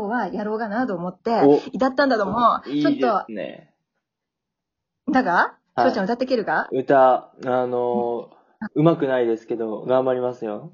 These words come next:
Speaker 1: うん。あ、うん。そういえば頼むや、けっぱれ？うん。
Speaker 2: けっぱれ？
Speaker 1: あ、そう。<laughs> 頑張れっていう意味だ。
Speaker 2: あ、頑張れ、けっぱれがね。
Speaker 1: うん。けっぱれ、けっぱれって。うん。だ、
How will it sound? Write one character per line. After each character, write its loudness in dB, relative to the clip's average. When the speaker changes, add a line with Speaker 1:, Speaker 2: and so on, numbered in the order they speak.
Speaker 1:
う -8
ん。 -8
あ、 -6
う -8
ん。 -4
そ -6
う -14
い -20
え 0
ば -2
頼 2
む 0
や、 -4
け -6
っ -8
ぱ -2
れ？ -4
う -8
ん。 -12
Speaker 2:
け -6
っ -4
ぱ 2
れ？ 2
Speaker 1:
あ、 -6
そ 2
う。 -2
<laughs> 4
頑 2
張 -2
れ 0
っ -12
て -8
い -2
う -2
意 -4
味 4
だ。 2
Speaker 2:
あ、 -4
頑 2
張 0
れ、 0
け 2
っ 0
ぱ -2
れ 4
が 0
ね。 -2
Speaker 1:
う -6
ん。 -6
け -20
っ -20
ぱ -12
れ、 -4
け -8
っ -10
ぱ -8
れ -4
っ -10
て。 -14
う -6
ん。 -8
だ、 -10